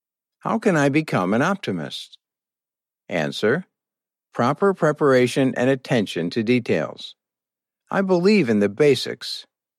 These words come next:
attention to and perfection of tiny details that might commonly be overlooked.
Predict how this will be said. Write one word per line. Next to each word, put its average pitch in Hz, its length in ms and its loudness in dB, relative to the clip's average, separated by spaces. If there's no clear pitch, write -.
attention 139 640 0
to 135 440 0
and 80 120 -8
perfection 180 600 -2
of 147 420 0
tiny 170 440 0
details 117 800 -2
that 113 120 2
might 120 300 0
commonly 117 500 0
be 110 220 0
overlooked. 139 640 -2